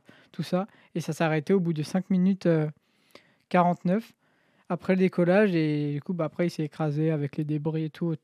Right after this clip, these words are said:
tout autour du pas de tir. Et du coup, le S N onze constitue la quatrième tentative pour le Starship et le quatrième échec. C'est triste, mais il y a pas de réussite sans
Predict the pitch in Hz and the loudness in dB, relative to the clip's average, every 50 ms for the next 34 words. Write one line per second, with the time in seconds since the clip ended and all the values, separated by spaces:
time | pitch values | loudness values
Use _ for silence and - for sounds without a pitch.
0 | _ - 196 185 - 175 - 180 170 165 156 - - 156 156 _ - - 175 190 | _ -8 -8 -6 -6 -6 -4 -4 -4 -4 -4 -4 -4 -6 -6 _ -6 -4 -4 -4
1 | - _ _ _ _ _ _ _ _ _ _ _ _ _ _ - 165 151 156 - | -4 _ _ _ _ _ _ _ _ _ _ _ _ _ _ -10 -8 -8 -8 -2
2 | - 214 196 185 170 170 165 151 - 175 170 185 202 196 175 170 160 - 170 156 | 0 2 4 4 4 4 2 2 0 0 0 2 2 2 2 0 -2 -2 -4 -6
3 | - - 180 - - 208 208 190 165 156 156 151 - 190 185 - - 196 196 190 | -4 -4 -6 -2 0 2 4 4 4 2 2 0 -2 -4 -4 0 0 0 0 0
4 | - - 175 - 175 160 - 208 208 - - - 170 165 156 - - 170 156 - | -2 -4 -4 -4 -4 -4 -2 -4 -4 -4 -4 -6 -4 -4 -4 -6 -6 -8 -8 -4
5 | - 208 220 - - - - 196 180 170 165 - 190 185 - - 180 175 170 170 | -4 -4 -4 -4 -8 -8 -4 -2 0 0 0 0 0 -2 0 2 2 2 2 2
6 | 160 - - 147 147 - - _ _ _ _ _ _ _ - _ _ - - 180 | -2 -2 -4 -6 -6 -6 -14 _ _ _ _ _ _ _ -20 _ _ -4 -4 -4
7 | 175 - - 180 185 202 - - 185 170 160 160 151 - 175 170 - 160 165 156 | -4 -2 -4 -4 -2 -2 -2 -2 -2 0 0 0 0 -2 -2 -4 -2 -4 -6 -4
8 | - 175 165 - - 170 | -4 -6 -8 -4 -2 -2